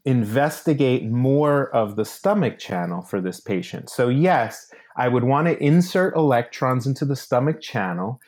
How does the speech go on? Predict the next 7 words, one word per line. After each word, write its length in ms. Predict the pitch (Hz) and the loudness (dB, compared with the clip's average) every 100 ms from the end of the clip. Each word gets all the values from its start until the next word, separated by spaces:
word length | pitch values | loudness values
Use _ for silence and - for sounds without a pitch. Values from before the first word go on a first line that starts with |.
| _ - | _ -2
I 140 | 135 143 | 2 4
would 180 | 143 | 4
most 400 | 139 156 214 - | 4 4 2 0
likely 480 | 208 190 175 156 143 | 0 2 2 2 0
choose 420 | - - 127 117 | 0 0 2 0
stomach 460 | - - 117 113 - | -2 -2 -2 -2 -2
thirty-six, 800 | 120 107 107 101 - 123 - | 0 2 0 -2 -2 -2 -4